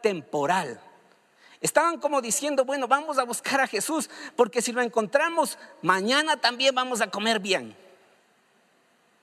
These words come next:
Y habían perdido de vista lo sobrenatural, habían perdido de vista los milagros,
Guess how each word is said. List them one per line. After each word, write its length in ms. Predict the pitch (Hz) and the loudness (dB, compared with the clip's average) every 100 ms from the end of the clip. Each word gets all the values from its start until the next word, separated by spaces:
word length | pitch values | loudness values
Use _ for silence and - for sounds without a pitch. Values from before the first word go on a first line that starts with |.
| _ _ _ _ _ _ _ _ _ - - | _ _ _ _ _ _ _ _ _ -20 -2
Y 80 | 254 | 2
habían 300 | 240 311 302 | 2 2 0
perdido 400 | 285 214 320 294 | 0 0 0 0
de 140 | 262 | 0
vista 400 | 226 285 226 240 | 0 -4 0 2
lo 120 | 214 196 | 2 0
sobrenatural, 960 | - 190 180 165 151 143 135 180 131 - - - | -2 0 0 -2 -2 -4 -2 -2 -4 -16 -18 -2
habían 300 | - 247 302 | -2 0 0
perdido 360 | 262 220 269 254 | 0 0 0 0
de 120 | 226 | 0
vista 280 | 226 - 226 | -2 0 0
los 220 | 208 180 | 0 -4
milagros, 760 | 175 156 190 196 143 117 - | -4 -2 -2 -4 -6 -10 -12